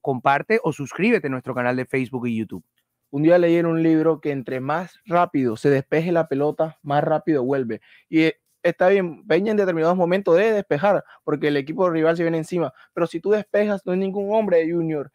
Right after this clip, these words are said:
Speaker 2: en la fase ofensiva, y ahí otra, nuevamente viene Medellín al ataque,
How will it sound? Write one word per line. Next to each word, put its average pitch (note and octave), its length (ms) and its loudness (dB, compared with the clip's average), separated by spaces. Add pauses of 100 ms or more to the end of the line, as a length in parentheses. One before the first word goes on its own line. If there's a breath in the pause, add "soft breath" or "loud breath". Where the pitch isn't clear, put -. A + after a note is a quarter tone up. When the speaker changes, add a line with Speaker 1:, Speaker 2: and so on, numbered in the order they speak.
(140)
Speaker 2:
en D3 120 -4
la C#3+ 120 -2
fase D#3+ 260 -2
ofensiva, D3+ 440 -2 (180 loud breath)
y D#3+ 80 0
ahí D3+ 100 6
otra, E3+ 220 0
nuevamente F3 600 0
viene F3+ 280 0
Medellín F3 460 -2
al D#3 100 -4
ataque, C3 460 -6